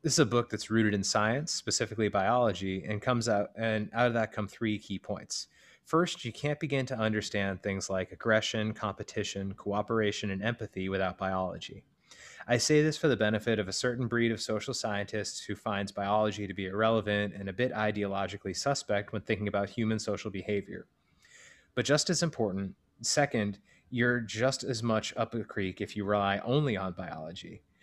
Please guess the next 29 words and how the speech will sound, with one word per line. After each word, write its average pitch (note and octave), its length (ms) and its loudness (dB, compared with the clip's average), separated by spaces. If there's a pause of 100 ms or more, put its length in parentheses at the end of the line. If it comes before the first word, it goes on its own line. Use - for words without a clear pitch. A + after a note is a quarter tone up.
(260)
This C#3 160 4
is C3 100 0
said B2 240 2
for A#2+ 80 -2
the G#2+ 80 2
benefit A2 420 2
of G2 80 -8
a G2 60 -8
sty-, G#2 340 -2
of G#2 240 -2
a G2+ 60 -6
style G#2 440 2
of F#2 120 -10
molecular G#2 480 -2
fundamentalist A2 840 0
who A#2 100 -2
believes G#2+ 380 0
that G#2+ 100 -8
the G2+ 100 -8
social B2+ 320 -2
sciences G#2 540 -6
are F#2+ 80 -6
destined G#2 400 -2
to G#2+ 60 -8
be F#2+ 120 -6
consumed G2 480 -4
by F2+ 140 -6
real G2 340 -2
science. - 600 -10